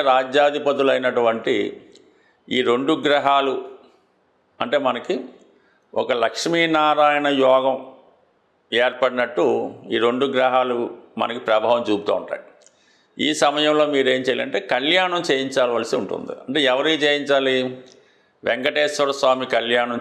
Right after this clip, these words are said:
చేయించడం వల్ల కంప్లీట్గా మీకు శుభం జరిగే అవకాశం ఉంది. So ఏదైనా ఈ రాబోయే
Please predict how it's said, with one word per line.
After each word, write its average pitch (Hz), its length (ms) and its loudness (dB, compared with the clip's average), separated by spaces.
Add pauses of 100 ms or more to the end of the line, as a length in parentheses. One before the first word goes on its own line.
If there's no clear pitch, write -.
చేయించడం 107 460 -2
వల్ల 107 160 0 (1000)
కంప్లీట్గా 147 600 0 (140)
మీకు 131 260 0 (640)
శుభం 131 320 0 (100)
జరిగే 135 220 2 (100)
అవకాశం 113 440 -2
ఉంది. - 160 -10 (560)
So 135 100 -6 (200)
ఏదైనా 143 320 0 (600)
ఈ 120 40 0 (120)
రాబోయే 120 520 2